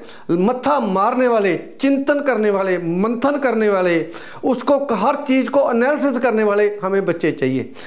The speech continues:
यदि हम अपनी नेशन को आगे लेके जाना चाहते हैं, अपने देश को आगे लेना चाहते हैं, तो हम अपने उसमें काम में, किसी भी काम में हमें analysis करना पड़ेगा। यदि हम एनालिसिस नहीं करेंगे,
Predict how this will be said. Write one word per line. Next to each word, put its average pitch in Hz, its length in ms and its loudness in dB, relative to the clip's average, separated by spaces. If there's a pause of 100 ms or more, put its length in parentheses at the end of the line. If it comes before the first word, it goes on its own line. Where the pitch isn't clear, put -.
(140)
यदि 214 240 2
हम 208 160 0
अपनी 202 280 0
नेशन 175 600 0
को 220 120 0
आगे 170 200 0
लेके 156 240 0
जाना 151 180 0
चाहते 147 280 -4
हैं, 208 80 2
अपने 196 240 -2
देश 180 380 0
को 240 140 0
आगे 165 180 -2
लेना 147 220 0
चाहते 143 360 -2
हैं, 269 160 -2 (400)
तो 240 160 4
हम 226 520 0 (300)
अपने 247 500 0
उसमें 214 560 0
काम 196 260 0
में, 214 280 -2
किसी 269 260 2
भी 233 120 0
काम 165 280 -2
में 220 320 0 (220)
हमें 202 380 -2
analysis 180 580 -2
करना 180 460 -2
पड़ेगा। 139 380 0 (280)
यदि 190 220 2
हम 185 160 0
एनालिसिस 175 380 0
नहीं 196 180 0
करेंगे, 196 300 2